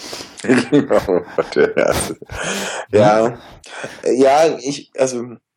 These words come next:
ja, also, äh, das wird gerade, also für mich wird es gerade eine, eine, eine sehr, äh,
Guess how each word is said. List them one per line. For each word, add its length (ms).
ja, 320
also, 260
äh, 340
das 200
wird 120
gerade, 400
also 160
für 120
mich 200
wird 140
es 100
gerade 260
eine, 320
eine, 640
eine 200
sehr, 300
äh, 580